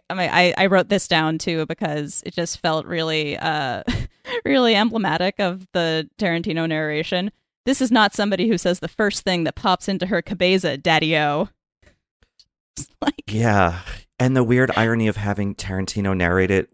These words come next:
Speaker 2: while it's Uma Thurman. I, I, there's,
Speaker 1: There
Speaker 2: there's
Speaker 1: is,
Speaker 2: something
Speaker 1: yeah.
Speaker 2: very strange about that.
Speaker 1: <laughs> Him talking about how beautiful and, like, <laughs> and brilliant she is. That is a layer that I hadn't considered.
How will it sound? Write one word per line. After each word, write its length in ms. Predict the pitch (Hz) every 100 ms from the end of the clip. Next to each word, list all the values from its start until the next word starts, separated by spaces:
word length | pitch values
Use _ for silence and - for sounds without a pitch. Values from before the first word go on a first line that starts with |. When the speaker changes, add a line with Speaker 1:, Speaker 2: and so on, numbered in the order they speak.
| -
Speaker 2:
while 400 | 85 85 80 - -
it's 180 | 90 -
Uma 160 | 92
Thurman. 440 | 85 - 92 98 95
I, 80 | 104 -
I, 60 | 104
there's, 280 | 107 110 107
Speaker 1:
There 80 |
Speaker 2:
there's 260 | 175 247 262
Speaker 1:
is, 40 | 262
Speaker 2:
something 200 | 247 233
Speaker 1:
yeah. 140 | -
Speaker 2:
very 180 | 107 - -
strange 560 | - - 427 139 123 117
about 280 | 107 82 -
that. 280 | 76 64 - -
Speaker 1:
<laughs> 140 | 254 -
Him 180 | 277 285
talking 380 | 302 254 269
about 240 | 262 240 214
how 140 | 254
beautiful 540 | 214 185 190 226 196 185
and, 260 | 175 165
like, 400 | 165 165 160 - - -
<laughs> 120 | -
and 200 | 339 277
brilliant 420 | 220 180 233 254
she 260 | - - 226
is. 300 | - - - -
That 140 | 202
is 100 | 214
a 80 | 214
layer 240 | 180 175
that 100 | 170
I 80 | 175
hadn't 280 | 233 165 143
considered. 480 | - - - -